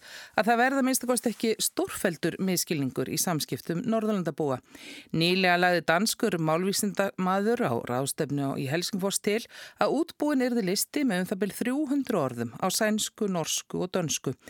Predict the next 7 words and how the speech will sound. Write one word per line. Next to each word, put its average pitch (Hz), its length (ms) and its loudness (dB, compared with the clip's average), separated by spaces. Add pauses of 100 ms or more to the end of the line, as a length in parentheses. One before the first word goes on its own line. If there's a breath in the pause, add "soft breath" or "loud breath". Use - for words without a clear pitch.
(380 loud breath)
Þarna 220 320 4
væri 202 240 2
kominn 262 480 2
kjarni 247 580 2
í 226 60 0
lágmarks 233 880 0
skandinavísku. 135 680 -2